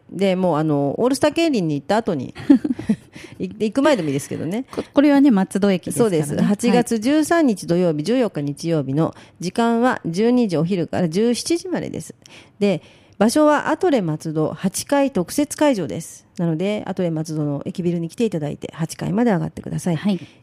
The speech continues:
Speaker 1: ゲームの景品がなくなり次第終了なので、早いもん勝ちですね。
Speaker 2: うん。
Speaker 1: 参加費はゲーム一回百円です。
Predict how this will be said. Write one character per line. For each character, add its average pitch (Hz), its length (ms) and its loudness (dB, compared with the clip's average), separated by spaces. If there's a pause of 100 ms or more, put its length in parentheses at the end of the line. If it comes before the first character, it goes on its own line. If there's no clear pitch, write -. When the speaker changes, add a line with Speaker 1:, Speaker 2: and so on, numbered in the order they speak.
Speaker 1:
ゲ 302 180 4
ー 339 40 4
ム 269 120 4
の 170 140 0
景 226 200 4
品 233 200 2
が 220 100 6
な 190 140 4
く 240 100 0
な 247 100 4
り 240 60 2
次 247 140 -4
第 240 160 4
終 180 180 0
了 180 160 2
な 185 80 2
の 165 100 0
で、 160 80 0
早 180 240 2
い 254 60 4
も 269 120 2
ん - 20 -2
勝 247 120 0
ち 240 60 -6
で 240 80 -2
す 208 80 2
ね。 208 140 4
Speaker 2:
う - 20 2 (140)
ん。 160 160 -10 (300)
Speaker 1:
参 294 320 4
加 320 80 4
費 247 180 -2
は 226 160 2
ゲ 240 280 4
ー 196 60 2
ム 170 120 0
一 151 160 -4 (100)
回 156 160 -2
百 165 300 -6
円 247 140 0
で 240 140 2
す。 - 200 -14